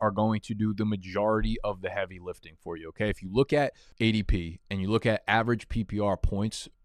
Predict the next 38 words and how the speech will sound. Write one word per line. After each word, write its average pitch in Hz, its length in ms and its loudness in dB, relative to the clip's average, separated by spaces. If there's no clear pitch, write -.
per 104 400 4
players 104 400 4
picked - 320 4
at 98 100 -4
these 104 300 -4
A 98 140 -4
D 95 100 -6
P 98 200 -6
spots, - 640 -2
and 113 100 2
there's 113 140 2
obviously 123 320 4
a 113 60 6
lot 104 180 6
of 98 80 2
nuance 95 360 0
to 98 160 -2
it. 92 60 0
You 85 100 -8
can 90 100 -10
look 90 120 -6
at 85 60 -8
half 87 220 -8
P 90 100 -12
P 92 140 -6
R 117 380 6
and 90 340 -6
per 107 180 2
position, 95 500 -2
per 120 200 6
year, 101 240 0
things 101 260 -2
change. 87 400 -10
But 110 140 4
on 160 160 2
average, 98 580 -4
your 113 160 6
first - 420 4